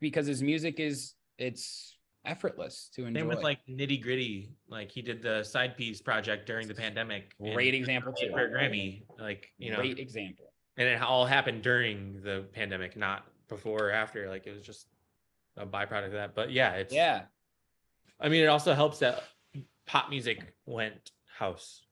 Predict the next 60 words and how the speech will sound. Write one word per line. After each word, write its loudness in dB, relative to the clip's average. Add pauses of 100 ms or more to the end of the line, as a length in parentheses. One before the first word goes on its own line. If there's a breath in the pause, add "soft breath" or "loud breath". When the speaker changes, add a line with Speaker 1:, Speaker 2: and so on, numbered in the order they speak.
Speaker 2:
in -8
a 0
way. -4
Where, 0
Speaker 1:
Yes. -10
Speaker 2:
you -6
know, 0
like, -2
the -6
David 2
Speaker 1:
Mm-hmm. 6 (100)
Speaker 2:
Guettas 2
of -2
the -4
world 0
were 0
collaborating -2
with -12
the -12
Sias -2
of -4
the 0
world -2
and -8
making -4
house 6
Speaker 1:
Yep. -12
Speaker 2:
music. -16 (840)
And -6
so -2
Speaker 1:
Definitely. 0
Speaker 2:
that, -10 (240)
that's 2
the -6
shit -2
on -2
the -4
radio. 2
So -6
then -2
when -4
you -6
hear, -2
like, -2
a -4
cooler -2
underground -2
style, -4 (160)
you're -4
like, 0
Speaker 1:
Mm-hmm. 0
Speaker 2:
"Oh, -2 (220)
it's -10
familiar -4
and -6
still -2
Speaker 1:
Yeah. 2
Speaker 2:
really -8 (100)
good." -2
Like, -8